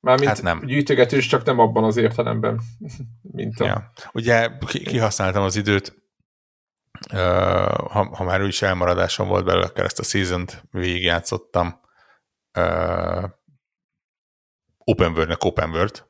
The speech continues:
Speaker 2: egyébként, de nyilván, nem tudom, négy óra az egész játék, vagy öt, tehát tel-, teljesen más arányok vannak. Fú, én, én ne-, nem tudok megbarátkozni ezzel a játékkal.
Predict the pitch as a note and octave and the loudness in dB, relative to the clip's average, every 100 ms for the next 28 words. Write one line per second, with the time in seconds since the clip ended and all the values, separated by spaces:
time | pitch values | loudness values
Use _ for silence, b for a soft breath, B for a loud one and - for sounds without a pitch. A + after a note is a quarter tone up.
0 | - F2 - - G2 A2 _ B B B | -10 -6 -6 -6 -6 -8 _ B B B
1 | B _ - D#2+ - - E2 D#2+ D#2+ E2+ | B _ -6 -2 -2 -4 -4 -2 -2 -4
2 | - - - - D#2 D#2 D#2+ D#2 D2+ D2+ | -12 -20 -18 -10 -10 -6 -6 -6 -6 -2
3 | D2+ D#2 D#2 D#2+ - - F2 - - - | -2 -2 -4 -4 -4 -6 -6 -10 -8 -8
4 | - - _ - E2 - - E2 - _ | -8 -18 _ -4 -4 -6 -14 -14 -14 _
5 | _ _ _ _ _ _ _ _ _ _ | _ _ _ _ _ _ _ _ _ _
6 | - F#2+ F#2 F2 D#2+ - F2 D#2+ - E2 | -4 -4 0 2 2 -2 -2 -2 0 0
7 | E2 E2 - F2+ F2+ - B B B B | 0 -2 -2 0 0 -4 B B B B
8 | - B2+ A#2 F#2+ F#2+ D#2 F2 F2+ E2+ _ | -4 2 4 4 2 -2 -2 -2 -4 _
9 | _ _ _ _ _ _ _ _ _ _ | _ _ _ _ _ _ _ _ _ _
10 | _ - G#2+ - A2+ G#2 F#2 D#2+ - F2 | _ -10 -10 -4 -2 0 0 -4 -2 -2
11 | F2 D#2+ D#2 - - F2 F2 G1+ G1+ G1+ | 0 0 0 -2 -4 -6 -6 -4 -4 -6
12 | - - - - - - | -6 -10 -6 -8 -8 -14